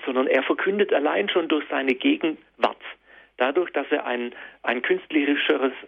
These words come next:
ein künstliche-, künstlerisches Monument ist, sagt er und stellt er dar, Christus ist auferstanden, er lebt, das Grab ist leer. Auch wenn kein Buch da liegt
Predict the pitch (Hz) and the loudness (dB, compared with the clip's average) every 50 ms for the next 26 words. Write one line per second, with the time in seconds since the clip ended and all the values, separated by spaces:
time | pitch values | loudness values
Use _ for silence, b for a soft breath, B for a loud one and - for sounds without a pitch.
0 | _ - 123 127 131 - 196 214 - - - 139 127 - - 143 127 131 - - | _ -2 -2 0 2 0 -2 -2 -2 -4 -4 -2 -2 2 2 2 2 0 -2 -14
1 | - _ _ - - 208 220 - - - _ - - - 117 135 147 147 151 143 | -20 _ _ -2 -2 -2 -2 -2 -8 -16 _ -16 -2 2 2 2 4 2 2 0
2 | - 156 143 - - - B B B B B B B _ _ - 135 127 127 127 | 2 0 0 0 -2 -16 B B B B B B B _ _ -10 -4 -2 0 0
3 | 131 120 123 143 175 208 214 - - - - - - _ - - b b b b | 0 0 2 0 0 0 0 2 2 2 2 0 -10 _ -20 -20 b b b b
4 | b b b _ _ _ _ _ _ _ - - - 165 175 202 - - - - | b b b _ _ _ _ _ _ _ -12 -2 0 0 0 0 -4 -8 -4 -2
5 | 135 135 147 160 165 - 131 127 - - 127 127 123 120 117 113 113 113 110 117 | 2 2 2 2 2 -2 -4 -6 0 2 2 2 2 2 -4 -2 -2 0 0 2
6 | 135 151 160 147 b b b b b b _ - - 147 147 147 - - 143 - | 2 0 0 -2 b b b b b b _ -6 -2 -2 -2 -2 -2 -4 -4 -4
7 | - - - - - 123 123 - 123 120 - - 113 123 127 120 135 - - 120 | -4 -10 -8 -4 -2 -2 -2 0 -2 -2 0 0 0 0 -2 -2 -2 0 0 2
8 | 117 117 107 113 131 143 - - 117 - - - - 113 117 117 - 127 - - | 4 4 4 6 4 4 2 -2 -4 -4 -4 -6 -4 0 0 0 0 -2 -4 -2
9 | 120 110 107 113 113 113 113 - _ _ _ _ _ _ _ _ _ b b b | -2 0 2 2 2 2 0 -4 _ _ _ _ _ _ _ _ _ b b b
10 | b b b - 127 151 143 143 135 135 - - - 147 151 170 160 - 143 - | b b b -2 -2 2 2 0 0 0 -2 -2 -2 0 0 0 0 2 2 2
11 | - - - - 110 110 117 117 120 143 - - - | 2 2 -2 -2 -2 0 0 2 0 0 0 -2 -16